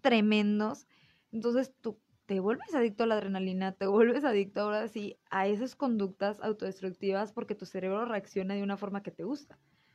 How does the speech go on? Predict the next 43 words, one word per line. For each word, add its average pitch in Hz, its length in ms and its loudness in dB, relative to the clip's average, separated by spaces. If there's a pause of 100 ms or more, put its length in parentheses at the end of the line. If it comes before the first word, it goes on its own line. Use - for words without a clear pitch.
O - 40 -20
sea, 233 100 0
no 247 80 2
estás 370 360 0
de 247 160 0
que - 240 -6
en 214 160 0
verdad 208 240 2
reaccionando 214 640 -4 (180)
por 208 340 4
pelearte 202 440 0
con 190 180 -2
alguien, 185 280 -2
no. 196 200 -2 (260)
Es - 80 -20
por 330 120 -2
lo 359 120 4
que 214 100 0
pasa 214 180 -2
en 269 80 -6
tu 262 60 -8
cerebro, 202 400 2
que 208 140 0
es 202 120 -6 (320)
golpes 247 420 8
de 294 120 2
serotonina, 196 680 0
golpes 226 400 2
de 262 60 4
adrenalina, 190 600 0
golpes 233 340 0
de 320 80 0
todo 220 340 4
lo 269 120 2
que 233 100 2
pueda 202 260 2
tu 247 80 -10
cerebro 196 340 0
para 202 220 0
protegerte 202 540 -6
a 285 60 -6
ti. 208 280 -4 (480)
Entonces, 233 420 0